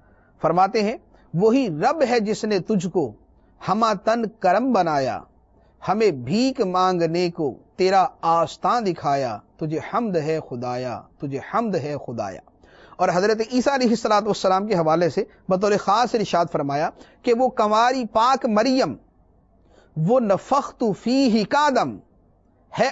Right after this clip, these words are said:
عجب نشان اعظم۔ وہ کنواری پاک مریم،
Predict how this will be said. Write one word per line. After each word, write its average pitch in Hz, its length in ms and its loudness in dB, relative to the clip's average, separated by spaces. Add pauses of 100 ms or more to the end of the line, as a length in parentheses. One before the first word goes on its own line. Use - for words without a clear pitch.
عجب 247 380 2
نشان 247 560 0 (120)
اعظم۔ 139 340 0 (520)
وہ 180 140 -2
کنواری 180 460 2
پاک 208 360 0
مریم، 165 360 0